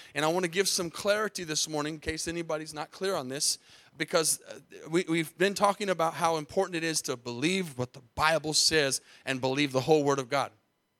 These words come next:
So Paul now, removed from that day, how many know Paul was not there? Paul was not there when Jesus ascended into heaven.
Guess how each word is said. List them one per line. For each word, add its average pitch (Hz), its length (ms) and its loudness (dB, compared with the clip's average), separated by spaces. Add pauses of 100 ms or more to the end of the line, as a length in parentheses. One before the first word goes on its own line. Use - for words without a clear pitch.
(500)
So 190 200 2
Paul 240 440 4
now, 190 380 -2 (800)
removed 208 680 6
from 214 240 2
that 196 180 2
day, 185 160 6
how 233 160 2
many 240 140 -2
know 226 140 2
Paul 226 280 6
was 214 160 4
not 214 220 -2
there? 190 320 4 (720)
Paul 240 220 8
was 214 100 -2
not 208 240 0
there 180 220 6
when 165 220 -6
Jesus 165 420 -4
ascended 156 380 -4
into 143 160 -6
heaven. 123 260 -6